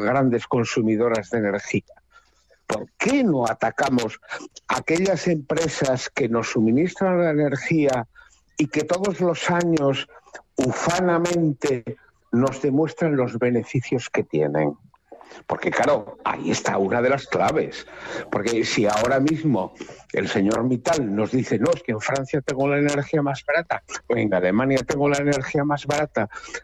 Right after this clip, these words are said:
no es como nos dicen, "No, es que tienen nucleares". No, no. El problema es que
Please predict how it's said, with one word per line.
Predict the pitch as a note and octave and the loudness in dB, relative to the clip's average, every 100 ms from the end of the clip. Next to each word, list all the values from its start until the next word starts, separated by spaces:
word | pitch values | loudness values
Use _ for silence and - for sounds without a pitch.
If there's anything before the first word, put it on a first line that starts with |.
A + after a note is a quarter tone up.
| - | 0
no | B2 D#3 F#3 | 2 4 4
es | F#3+ G3 - - | 2 2 -2 -4
como | C#3+ B2 A#2 | 0 0 0
nos | A2+ G#2+ G2+ | 0 0 0
dicen, | D3+ C3+ - A#2 | 0 0 2 4
"No, | E3 G3+ D#3+ | 4 4 2
es | - | 0
que | F#3+ | -4
tienen | - G3 F#3+ | 0 0 2
nucleares". | F#3 E3 E3 C3+ G2 - - | 0 2 0 0 -4 -8 0
No, | C3+ D3 | 0 0
no. | G#2 F#2 - - - - - - | -2 -6 -8 -18 -16 -12 -8 -2
El | A2 | -2
problema | - A2 D#3 A3 E3 D3+ | 2 2 4 2 0 0
es | E3 - | 0 -2
que | - B2 - | -2 0 0